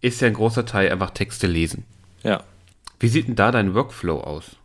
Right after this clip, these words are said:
Speaker 1: Weil ich meine, das ist, glaub ich, eine Sache, das, das konnte ich mir am Anfang immer schwer vorstellen. Was, wie läuft das überhaupt?
Speaker 2: Hm. Ähm, naja, eigentlich relativ, äh, relativ simpel. Ähm,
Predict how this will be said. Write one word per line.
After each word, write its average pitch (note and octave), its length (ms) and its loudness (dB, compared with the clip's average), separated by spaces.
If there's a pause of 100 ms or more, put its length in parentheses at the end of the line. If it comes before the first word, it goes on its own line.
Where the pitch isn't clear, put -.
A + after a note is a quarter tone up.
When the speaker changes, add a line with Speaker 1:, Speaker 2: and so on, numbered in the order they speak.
Speaker 1:
Weil F#2+ 160 2
ich G2 80 -2
meine, G#2+ 160 2
das A2+ 80 0
ist, A2+ 80 -10
glaub B2+ 160 2
ich, A#2 140 -4
eine A#2+ 80 0
Sache, A#2 320 -2 (180)
das, A#2+ 220 -8 (120)
das - 200 -10
konnte G#2 240 -4
ich - 180 -6
mir D#3 160 2
am B2 80 2
Anfang A#2 380 -2
immer A2+ 320 0
schwer G#2+ 380 0
vorstellen. A2 560 0 (1000)
Was, - 440 0 (360)
wie G#2+ 120 0
läuft A2 320 6
das - 100 0
überhaupt? - 520 -8 (160)
Speaker 2:
Hm. G2 320 4 (1120)
Ähm, G2+ 580 0 (220)
naja, G#2+ 380 2
eigentlich C3+ 560 -4
relativ, C3 800 -2
äh, - 60 -10
relativ A2+ 920 -4
simpel. C#3 580 -2 (140)
Ähm, G#2 840 0